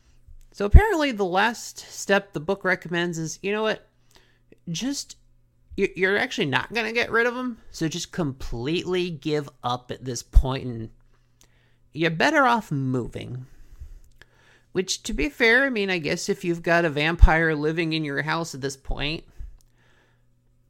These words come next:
probably a decent idea to move. All right, I'll, I'll give the book that. That's probably the most logical thing that this, that anything in this episode has done so far. So, I'll give it that.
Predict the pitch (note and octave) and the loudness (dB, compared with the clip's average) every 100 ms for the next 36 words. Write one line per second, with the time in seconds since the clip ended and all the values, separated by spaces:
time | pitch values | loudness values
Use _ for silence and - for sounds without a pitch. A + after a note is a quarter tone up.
0 | _ - - - F4 F4 F4+ E4+ E4 D#4+ | _ 2 2 0 0 4 6 6 4 2
1 | C4+ C4 B3+ A#3+ G3 F#3+ F3+ F#3 D#3+ C#3+ | -2 -2 0 0 0 -2 -2 0 0 0
2 | C#3 C3+ B2 - - - - - - - | -4 -6 -10 -12 -16 -16 -14 -10 -10 -10
3 | _ - D3 C#3 - D3 D3+ C3+ D3 C#3+ | _ 2 2 2 -2 -2 -2 -2 -4 -4
4 | B2+ A#2 A#2+ - B2 A2+ C3 - - C3+ | -6 -8 -8 -8 -10 -10 -10 -12 -8 -6
5 | C#3 B2 C3 B2 C3 A#2+ C3 E3 A#3+ B3+ | -4 -6 -8 -8 -10 -2 -2 0 -2 -4
6 | B3+ A#3 G#3+ G#3 G#3 _ _ _ _ _ | -2 -2 -2 -4 -8 _ _ _ _ _
7 | - C3+ B2+ C#3 C3 - - _ _ C3+ | -10 -10 -4 -4 -4 -8 -12 _ _ -8
8 | B2+ - _ _ _ F#3+ F#3+ G#3 G#3+ G3+ | -8 -12 _ _ _ -2 0 0 -2 -4
9 | F#3+ F3+ E3 E3+ D#3 D3+ D3+ C#3+ C3 C3 | -2 -2 0 0 0 -2 0 -2 0 0
10 | C3 B2+ - A#2 A#2+ - - - - - | -2 -6 -8 -10 -8 -10 -12 -18 -20 -20
11 | _ _ _ _ _ _ _ - - D3 | _ _ _ _ _ _ _ -12 -2 0
12 | C3+ B2+ - - - - _ _ _ - | 0 -2 -8 -20 -20 -20 _ _ _ -12
13 | G2+ - E3+ A3+ A3 G#3+ G#3+ | -8 -6 -6 2 8 8 6